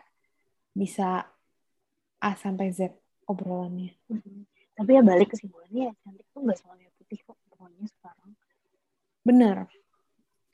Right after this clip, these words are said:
Speaker 1: Yang penting tadi ya, kayak cantik tuh nggak se-, sebatas so-, soal fisik doang sih soalnya. Kayak, tapi bagaimana lo berperilaku
Speaker 2: Hmm.
Speaker 1: gitu kan juga penting.
Speaker 2: Hmm. Aku soalnya tahu sih orang yang,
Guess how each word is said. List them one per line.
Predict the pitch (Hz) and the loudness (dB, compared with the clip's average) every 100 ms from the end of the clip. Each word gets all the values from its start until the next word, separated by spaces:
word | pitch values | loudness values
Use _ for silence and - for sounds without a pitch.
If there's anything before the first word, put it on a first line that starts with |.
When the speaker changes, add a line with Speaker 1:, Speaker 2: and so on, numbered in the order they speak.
| _ _ _ - | _ _ _ -8
Speaker 1:
Yang | 202 196 | -6 -6
penting | 196 247 247 | -4 -4 -2
tadi | 202 196 202 | 0 0 0
ya, | 190 196 | -2 -4
kayak | 190 190 - _ _ _ _ _ _ _ _ | -6 -8 -10 _ _ _ _ _ _ _ _
cantik | 226 202 226 | 0 0 0
tuh | 339 359 | 2 2
nggak | 262 220 - | 2 -2 -4
se-, | 214 196 - | -4 -4 -6
sebatas | 202 196 202 196 | -2 -2 -2 -6
so-, | - - | -12 -10
soal | - 202 202 | -2 2 4
fisik | 196 196 196 | 4 6 8
doang | 208 226 214 | 8 6 4
sih | 208 | 4
soalnya. | - 185 180 185 - | 2 0 0 -4 -4
Kayak, | 190 190 | -4 -2
tapi | 226 254 | 2 4
bagaimana | 214 202 190 190 185 | 4 2 0 -4 -4
lo | 185 | -2
berperilaku | 185 202 196 190 208 - - 233 214 208 214 214 - | -2 0 4 6 4 0 2 4 4 4 4 4 2
Speaker 2:
Hmm. | 196 | -2
Speaker 1:
gitu | 180 196 | -4 -8
kan | 190 180 190 190 | -8 -6 0 2
juga | 180 180 | 2 0
penting. | 180 185 175 180 - _ _ _ _ _ _ _ _ _ _ _ _ | -2 -4 -6 -8 -12 _ _ _ _ _ _ _ _ _ _ _ _
Speaker 2:
Hmm. | 208 190 190 _ - 233 | -20 -20 -20 _ -18 -6
Aku | 330 330 - | -2 -4 -4
soalnya | 240 311 | 0 0
tahu | 240 208 220 | 0 -2 0
sih | 190 196 - | 0 -2 -6
orang | 202 196 | -18 -20
yang, | 190 | -20